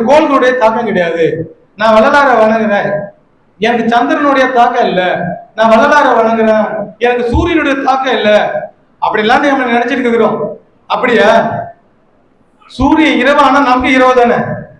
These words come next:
சூரியன் பகல் வந்தா நமக்கு பகல் தானே, வருதா இல்லைங்களா? பௌர்ணமிக்கு நிலவு வெளிச்சடிக்கும் போது நமக்கு வெளிச்சம் தானே. அப்ப இதை சுத்தி தான்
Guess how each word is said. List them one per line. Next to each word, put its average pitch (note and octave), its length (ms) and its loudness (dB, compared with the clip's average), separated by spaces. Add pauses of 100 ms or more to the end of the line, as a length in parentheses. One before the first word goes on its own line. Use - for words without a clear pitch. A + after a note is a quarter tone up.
(500)
சூரியன் D#4+ 540 0
பகல் C#4+ 280 2
வந்தா C4+ 180 0
நமக்கு C4+ 340 -2
பகல் B3 340 0
தானே, A#3 180 -2 (720)
வருதா C#4+ 260 2
இல்லைங்களா? C4 340 -2 (800)
பௌர்ணமிக்கு D4 580 2 (260)
நிலவு C4+ 300 2
வெளிச்சடிக்கும் C#4 460 -2
போது C4 140 0
நமக்கு C#4+ 240 -2
வெளிச்சம் B3+ 300 -2
தானே. A#3 200 0 (1200)
அப்ப - 140 -6
இதை G#3 180 2
சுத்தி C#4 300 -2
தான் E4+ 200 0